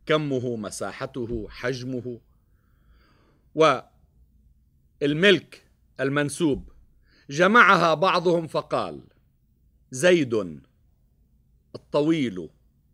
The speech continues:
الأزرق"، هو لون، هو أزرق، الأسمر، الأصفر، الأبيض، الأسود،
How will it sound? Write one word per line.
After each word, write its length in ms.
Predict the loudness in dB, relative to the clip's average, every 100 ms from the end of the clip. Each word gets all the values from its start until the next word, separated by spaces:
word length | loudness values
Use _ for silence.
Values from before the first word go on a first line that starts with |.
| _ _ _ _ -10
الأزرق"، 680 | -6 -4 -4 -6 -8 -14 -20 _ _ _ _ _ _ _ _ _ _ _ _
هو 140 | -6 -4
لون، 360 | -2 -4 -6
هو 140 | -10 -10
أزرق، 560 | -8 -6 -6 -8 -16 _ _ _ _ _ _ _ _ _ _ _ _ _ _ _ -10
الأسمر، 640 | -2 0 -2 -6 -8 -12 -20 -12
الأصفر، 600 | -6 -4 -4 -6 -8 -8
الأبيض، 640 | -10 -4 -2 0 -2 -2 -6
الأسود، 520 | -4 -4 -2 -6